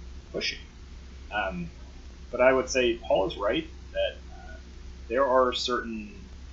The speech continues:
uh, trends in the publication, you know, that, that we follow. Um, you know, because we have to consider the format, the venue of publication, uh, because of the number of stories that we can put out.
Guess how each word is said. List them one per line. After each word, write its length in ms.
uh, 240
trends 340
in 60
the 60
publication, 720
you 560
know, 60
that, 320
that 140
we 80
follow. 420
Um, 340
you 100
know, 80
because 560
we 100
have 160
to 60
consider 340
the 100
format, 480
the 60
venue 280
of 100
publication, 720
uh, 260
because 300
of 100
the 60
number 360
of 80
stories 420
that 120
we 80
can 180
put 220
out. 340